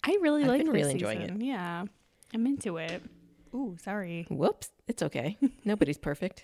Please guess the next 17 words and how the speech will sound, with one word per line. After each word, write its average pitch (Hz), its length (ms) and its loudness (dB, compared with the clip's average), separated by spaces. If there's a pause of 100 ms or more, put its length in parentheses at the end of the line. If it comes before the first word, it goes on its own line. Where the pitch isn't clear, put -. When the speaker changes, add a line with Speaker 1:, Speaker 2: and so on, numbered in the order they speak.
(380)
Speaker 1:
<laughs> - 840 0
I 226 120 2
wish 170 200 2
I 156 100 -2
was. 156 380 -6
Life 196 180 -4
would 190 140 -4
be 226 80 -4
so - 120 -8
much 185 160 -6
easier. 170 400 -2 (480)
Speaker 2:
I'm, 196 140 2
it'd 202 300 0
be 214 100 0
so 208 240 4
boring, 143 380 0
though. 135 220 -2